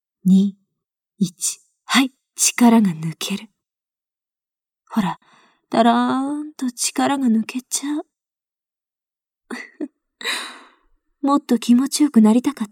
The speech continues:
た？乳首もケツマンコぐちゅぐちゅにして、息狂いたかった？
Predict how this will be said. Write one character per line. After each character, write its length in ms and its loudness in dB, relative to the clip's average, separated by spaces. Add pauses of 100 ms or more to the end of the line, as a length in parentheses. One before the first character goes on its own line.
た？ 400 -6 (1400)
乳 180 -12
首 260 6
も 140 4
ケ 160 2
ツ 140 2
マ 140 8
ン 60 4
コ 120 2
ぐ 180 4
ち 140 2
ゅ 20 2
ぐ 120 2
ち 100 -4
ゅ 40 2
に 120 4
し 120 -6
て、 140 4 (460)
息 260 4
狂 180 10
い 80 10
た 120 2
か 100 -4
っ 40 -2
た？ 580 -8